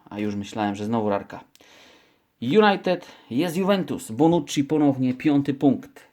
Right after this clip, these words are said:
P S G, Gueye, Bayern, Boateng,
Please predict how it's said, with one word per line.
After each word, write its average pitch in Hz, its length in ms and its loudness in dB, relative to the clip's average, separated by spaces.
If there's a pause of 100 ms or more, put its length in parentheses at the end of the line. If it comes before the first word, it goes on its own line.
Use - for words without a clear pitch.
(120)
P - 120 0
S 135 240 0
G, 143 220 0 (960)
Gueye, 131 460 4 (640)
Bayern, 110 580 0 (540)
Boateng, 120 640 -2